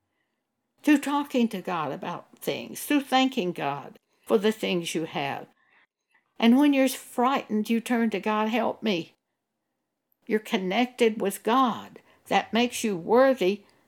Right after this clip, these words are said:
to escape all these things that shall come to pass,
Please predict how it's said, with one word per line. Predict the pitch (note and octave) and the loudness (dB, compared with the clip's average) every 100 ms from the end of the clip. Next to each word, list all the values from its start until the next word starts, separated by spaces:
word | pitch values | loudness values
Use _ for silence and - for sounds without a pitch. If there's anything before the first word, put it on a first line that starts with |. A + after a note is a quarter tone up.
| - | -8
to | - G#3+ | 2 2
escape | F3+ - - - A3 C#4 B3+ - | 2 -4 -12 -6 -2 0 0 -2
all | E3+ D#3 D3 | -4 -2 -2
these | D3+ C#3+ - | -4 -4 -6
things | - D#3 D3 F3+ G#3 - - - _ - | -6 -4 -2 -4 -6 -10 -20 -20 _ -2
that | E3 - | -2 -2
shall | - F#3 A3+ D#4+ | -4 0 2 0
come | - D#3+ C#3+ | -2 -4 -4
to | - | -10
pass, | - C3 C3+ F3 G#3 - | -6 -4 -4 -4 -6 -12